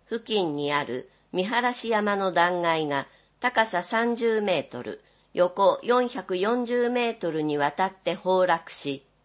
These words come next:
五十人が生き埋めとなる被害が発生しました。この件について、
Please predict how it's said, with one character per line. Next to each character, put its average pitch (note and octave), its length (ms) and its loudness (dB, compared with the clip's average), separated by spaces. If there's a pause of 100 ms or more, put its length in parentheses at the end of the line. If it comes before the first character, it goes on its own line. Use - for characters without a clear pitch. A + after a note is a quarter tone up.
(140)
五 F#3+ 160 0
十 A#3+ 260 0
人 E3 380 0
が C#3+ 260 2 (120)
生 F3 100 -12
き - 180 -8
埋 A#3+ 140 0
め A#3+ 180 0
と A#3 140 -2
な A3+ 160 2
る F3 100 -2
被 A#3+ 180 -4
害 A3 260 0
が B2+ 140 -6
発 D#3+ 260 -8
生 F3+ 260 2
し D#3+ 160 -6
ま C#3 160 -2
し - 180 -16
た。 - 200 -4 (960)
こ G#3 140 -2
の A#3+ 160 2
件 B3 280 0
に E3+ 160 -2
つ G3 160 -4
い C#3 120 -4
て、 A#2+ 300 -8